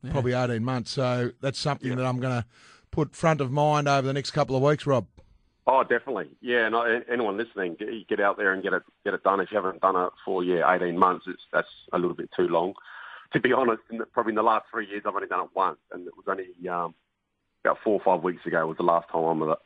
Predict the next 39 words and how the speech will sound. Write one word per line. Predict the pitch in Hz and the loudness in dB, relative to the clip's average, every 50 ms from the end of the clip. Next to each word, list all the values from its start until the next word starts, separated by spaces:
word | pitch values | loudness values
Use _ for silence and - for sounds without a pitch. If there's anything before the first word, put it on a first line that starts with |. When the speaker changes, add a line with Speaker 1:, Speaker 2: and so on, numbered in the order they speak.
| _ - | _ 2
Speaker 3:
I | 87 90 | 2 2
done | - 80 80 87 | 4 2 2 2
it. | 92 107 - _ - - | 2 0 -2 _ -6 -2
So, | 82 80 82 80 82 80 - - - - - - - - - - - - - - _ - | 0 2 2 2 2 0 -4 -8 -20 -20 -20 -20 -20 -20 -20 -20 -20 -20 -20 -20 _ -4
uh, | 107 101 95 90 | -2 0 2 4
mine | 92 110 123 117 | 4 4 4 4
was | 110 95 | 4 4
all | 117 120 | 4 4
good, | - 110 117 135 156 - - - - - - - | 4 2 0 0 -2 -4 -8 -18 -20 -20 -16 -10
but, | - 101 95 90 - - | -6 -6 -6 -6 -6 -6
uh, | 104 98 95 95 95 95 95 95 95 98 | -2 -2 0 0 0 0 0 2 4 4
I | 95 - | 4 4
do | 120 113 | 2 0
drink | - 104 98 87 | 2 0 -2 -2
a | 92 | -2
bit | - 95 87 | -4 -4 -4
of | - | -4
coffee. | - - - 101 95 - - 90 90 101 123 | -4 0 0 0 0 0 0 0 0 0 2
Don't | - 120 107 95 | 2 0 0 0
drink | - 92 85 71 | 0 -4 -2 0
the | 67 85 | 2 4
alcohol, | 90 92 - 87 80 - 87 90 107 123 | 4 4 2 -2 -2 0 0 0 0 0
which | 123 113 92 - _ _ _ _ - | -4 -8 -10 -12 _ _ _ _ -18
is, | 80 78 76 76 76 - 87 85 - _ | -16 -16 -16 -18 -16 -16 -16 -16 -14 _
which | 85 - - | -12 -8 -8
is | 87 73 | -8 -4
good. | - - 92 104 120 - _ _ _ - | 0 0 0 0 0 -4 _ _ _ 0
So, | 98 90 87 87 85 82 - _ | 0 2 2 0 -2 -4 -6 _
Speaker 2:
So | - - 185 190 | -4 2 4 4
does | 190 180 - | 4 2 0
coffee | - 214 254 - - 226 185 160 127 - 156 | 0 0 0 0 2 0 0 0 -2 -4 -2
have | 160 175 165 160 | 0 0 2 2
anything | 180 175 175 180 175 | 2 2 2 2 0
to | - 160 156 | -2 -4 -2
do | 151 165 170 | 0 0 0
with | 170 - - | 0 0 -2
your | 156 | -2
blood | 127 165 170 - | -2 -2 -2 0
pressure? | - 185 180 - 180 170 | -2 -4 -4 -4 -6 -8